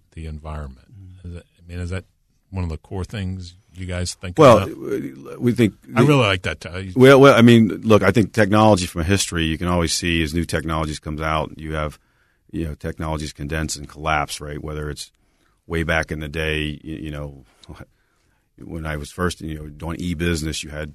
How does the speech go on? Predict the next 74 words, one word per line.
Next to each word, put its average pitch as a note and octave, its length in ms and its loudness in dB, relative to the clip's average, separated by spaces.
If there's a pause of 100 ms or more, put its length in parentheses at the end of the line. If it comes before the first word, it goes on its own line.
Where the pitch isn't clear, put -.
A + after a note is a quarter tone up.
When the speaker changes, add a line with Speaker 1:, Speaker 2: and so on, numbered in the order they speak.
(140)
Speaker 2:
you D#2+ 80 -12
know, D2+ 180 -12
you D#2+ 80 -12
had D#2+ 100 -8
Java D#2 340 -4
servers D2+ 400 -12
and D#2 40 -16
you D#2 60 -10
had D2+ 120 -14
web D#2 240 -8
servers, D2+ 480 -14
and, D2+ 120 -10
Speaker 1:
Mm-hmm. B2 260 4 (160)
Speaker 2:
and D#2+ 140 -14
then, D#2 140 -8
you D2+ 80 -6
know, D2+ 100 -6
a D2 40 -12
couple D#2+ 280 -12
years D2+ 200 -12
later, E2 320 -4
all D#2+ 160 -4
of D#2 60 -8
a C#2+ 40 -12
sudden, D2 500 -14
you C#2+ 80 -14
know, C#2+ 220 -16 (420)
B D#2 300 -12
E D2+ 100 -10
A - 20 -12
had D2 160 -12
the D2+ 80 -12
WebLogic D2+ 640 -8
platform, D2 600 -12 (520)
which E2 180 -20
I - 60 -18
don't D2+ 100 -12
know D2 80 -12
how D2 60 -10
many D2 100 -10
people D2 160 -20
still D2+ 200 -14
know D#2+ 200 -4
that, D2 220 -4
but D2+ 120 -8 (300)
con-, F#2+ 180 0
con-, F#2 200 0 (240)
con-, F#2 180 0
condensed F#2 460 2
the E2+ 80 -4
two, F2+ 340 4
right? D2+ 240 -2
So - 80 -4
you E2+ 160 -4
don't F2 160 0
need G#2 220 6
these D#2+ 180 -10
two. E2 140 -10
Now E2 100 -4
you E2 140 -2
need D2+ 160 -6
one. F2 400 0
So D#2+ 100 -6
you're D#2+ 160 -8
re-, G#2 160 2
and F2+ 100 -2
you F2+ 80 2
think F#2 140 -2
about F2+ 120 0
it E2+ 80 -2
from D2+ 80 -8
a - 20 -8
resource F2+ 400 -2
standpoint, D#2+ 520 -12